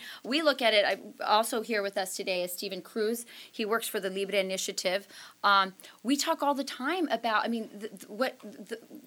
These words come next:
the policies of this president has done to the African-American community, to the Hispanic community. We have the highest poverty rates.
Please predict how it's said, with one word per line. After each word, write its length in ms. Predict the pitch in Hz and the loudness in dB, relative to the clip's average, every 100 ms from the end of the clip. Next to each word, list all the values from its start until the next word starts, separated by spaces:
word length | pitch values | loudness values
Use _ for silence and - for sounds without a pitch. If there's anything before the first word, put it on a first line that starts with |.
| - | -10
the 100 | 226 | -10
policies 680 | 226 - 302 392 - 240 214 | -8 -2 0 0 -2 -4 -6
of 120 | 202 | -6
this 160 | 196 - | -8 -10
president 460 | - 285 311 262 | -6 -4 -2 -4
has 200 | 196 208 | -6 -10
done 320 | - 233 262 247 | -6 -4 -2 -4
to 100 | 226 | -6
the 140 | 185 | 2
African-American 720 | 208 240 262 254 220 208 - | 2 4 -2 -2 0 -2 -6
community, 340 | - 214 190 175 - - - | -12 -8 -8 -10 -14 -10 -6
to 160 | 240 | -4
the 120 | 208 | -4
Hispanic 580 | 190 220 - 220 277 285 | -6 -6 -2 0 0 0
community. 260 | - 240 220 | 2 2 2
We 80 | 208 | -2
have 80 | |
the 80 | 202 - - | -4 -10 -6
highest 320 | 269 302 - | -4 -4 -8
poverty 540 | - - 294 285 269 | -12 -6 -4 -2 -2
rates. 420 | 220 202 180 - | 0 0 0 -6